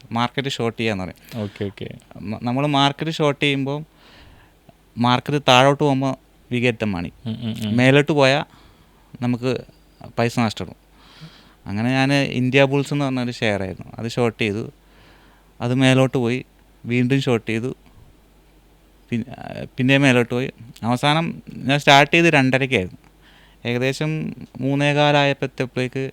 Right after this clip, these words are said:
Speaker 1: ഏകദേശം എനിക്ക് ഇരുപത്തയ്യായിരം രൂപ നഷ്ടം വന്നു.
Speaker 2: നഷ്ടം വന്നു.
Speaker 1: പിന്നെ ഞാൻ <laughs> അതവിടെ നിർത്തി.
Speaker 2: ഓ, ഓ, ഓ.
Speaker 1: പിന്നെ ഞാൻ, ആ, ഈ ട്രേഡിംഗ് എന്ന പരിപാടി നിർത്തി. പിന്നെ ഞാൻ മൂന്ന് മാസം കഴിഞ്ഞിട്ടാണ്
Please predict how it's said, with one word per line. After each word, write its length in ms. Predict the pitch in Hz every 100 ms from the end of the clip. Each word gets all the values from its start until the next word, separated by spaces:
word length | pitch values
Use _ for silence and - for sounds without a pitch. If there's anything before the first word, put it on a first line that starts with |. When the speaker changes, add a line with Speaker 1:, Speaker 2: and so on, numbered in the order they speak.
| - _ _ _ -
Speaker 1:
ഏകദേശം 340 | 123 127 127
എനിക്ക് 180 | 131 131
ഇരുപത്തയ്യായിരം 800 | 127 127 127 131 131 131 135 135 - _ - _ -
രൂപ 120 | 117
നഷ്ടം 380 | 120 117 - 110
വന്നു. 420 | 101 - - -
Speaker 2:
നഷ്ടം 300 | 113 - 104
വന്നു. 200 | 98 95 123 _ _ _ _ _ -
Speaker 1:
പിന്നെ 180 | 117 139
ഞാൻ 400 | 147 156 156 143 117 127 120 - 113
<laughs> 640 | 104 - 117 - - -
അതവിടെ 320 | 127 131 135
നിർത്തി. 520 | 135 120 113 131 113 - - _ -
Speaker 2:
ഓ, 40 |
ഓ, 240 | 110 110 110
ഓ. 240 | 107 104 120 - _ _ _ -
Speaker 1:
പിന്നെ 240 | 127 165
ഞാൻ, 320 | 170 165 156 - - -
ആ, 140 | 123 113
ഈ 260 | 110 127
ട്രേഡിംഗ് 440 | 123 127 131 147 160
എന്ന 140 | 156
പരിപാടി 300 | 143 123 113
നിർത്തി. 400 | 98 92 - - -
പിന്നെ 160 | 110 120
ഞാൻ 280 | 123 123 - _ _ _ _ _ _ - _ _ _ - 120
മൂന്ന് 460 | 123 107 117 127
മാസം 300 | 135 123 131
കഴിഞ്ഞിട്ടാണ് 500 | 120 110 113 110 110